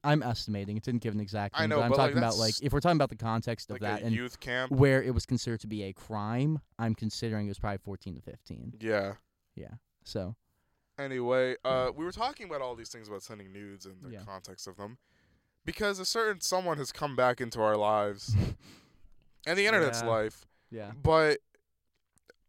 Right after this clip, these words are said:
Speaker 2: when most people try to make a comeback, it can fall flat or people just let them do their own thing in obscurity.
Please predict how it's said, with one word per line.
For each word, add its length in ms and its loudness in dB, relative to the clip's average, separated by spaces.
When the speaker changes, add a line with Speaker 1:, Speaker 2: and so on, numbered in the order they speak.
Speaker 2:
when 160 -2
most 240 -4
people 200 -4
try 140 -4
to 80 -4
make 160 -8
a 60 -20
comeback, 480 -4
it 140 -10
can 120 -10
fall 240 0
flat 400 0
or 80 -6
people 300 -14
just 180 -12
let 160 -6
them 160 -14
do 100 -10
their 200 -6
own 140 -6
thing 180 -10
in 120 -8
obscurity. 640 -4